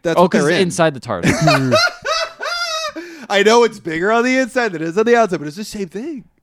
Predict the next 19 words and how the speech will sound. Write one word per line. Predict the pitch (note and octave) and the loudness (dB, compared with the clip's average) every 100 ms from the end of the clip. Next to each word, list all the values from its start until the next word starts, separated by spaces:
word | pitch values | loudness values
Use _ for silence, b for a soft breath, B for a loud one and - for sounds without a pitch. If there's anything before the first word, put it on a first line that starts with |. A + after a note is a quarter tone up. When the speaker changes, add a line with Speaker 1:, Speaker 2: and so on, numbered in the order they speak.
| _ _ | _ _
Speaker 2:
Right. | - - | 2 4
Speaker 1:
You | |
know, | C#4+ | 2
inside | C4+ C#4+ D4 | 0 0 2
that | A#3+ | 0
police | - D#3 | -2 -4
box? | F#3+ D#4+ F4 - _ | -4 -6 -8 -14 _
Speaker 2:
This | C#3+ G3 | 2 2
is | C#4+ A#3 | 2 2
the | G#3+ | 0
same | - F3+ F3+ | 4 4 4
tardis | C#3+ D#3 D3 C#3 - | 2 2 4 0 0
that, | B2 A2+ - _ _ _ _ _ _ _ - b b b - | 2 2 -2 _ _ _ _ _ _ _ -20 b b b -6
this | F3 | 0
is | |
a | E3+ | 0
different | D3+ C#3 | 0 -2
tardis, | A#2 A#1+ - | -4 -8 -4
right? | F#2+ A2 | -6 -6